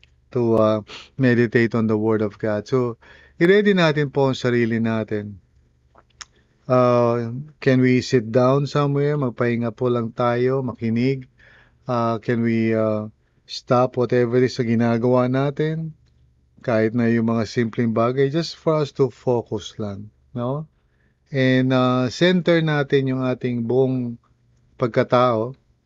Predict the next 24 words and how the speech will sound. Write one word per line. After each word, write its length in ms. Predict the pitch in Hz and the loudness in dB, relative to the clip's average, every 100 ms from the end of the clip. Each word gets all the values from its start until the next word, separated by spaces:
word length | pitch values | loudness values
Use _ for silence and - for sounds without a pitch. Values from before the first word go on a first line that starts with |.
| _ _ 123 | _ _ -8
uh, 360 | 117 117 113 113 123 | -6 -4 -6 -8 -12
upon 240 | 123 143 131 | 0 2 2
the 80 | 127 | 2
presence 480 | 139 135 - 135 | 2 0 0 -4
of 160 | 123 117 | -4 -4
the 160 | 120 117 | -4 -2
Lord. 320 | 127 113 110 113 _ _ _ _ _ _ _ _ _ | -2 -4 -8 -14 _ _ _ _ _ _ _ _ _
At 160 | 123 117 | -8 -4
maging 400 | 127 127 127 127 | -2 2 2 0
ready 320 | 131 127 127 | -4 -6 -8
tayo 480 | - 123 123 127 123 | -2 2 4 4 2
to 240 | 123 107 | -2 -2
receive 480 | 107 104 - 139 139 | -2 -4 -2 0 0
whatever 640 | 117 117 123 117 117 104 - _ _ _ _ _ _ 117 | 0 0 -2 -2 -2 -2 -6 _ _ _ _ _ _ -2
word 560 | 117 127 143 147 120 | 2 4 4 4 4
or 160 | 110 110 | 2 2
words 400 | 117 131 135 - | 4 4 2 0
God 320 | 117 120 127 | 0 2 2
may 240 | 123 110 98 | 0 -4 -2
plant 400 | 123 123 120 123 | -2 -2 -2 -4
in 80 | |
our 240 | 117 117 107 | -4 -6 -6
hearts 480 | 123 117 107 - - | -4 -4 -4 -8 -8
tonight. 400 | 104 101 101 | -6 -6 -8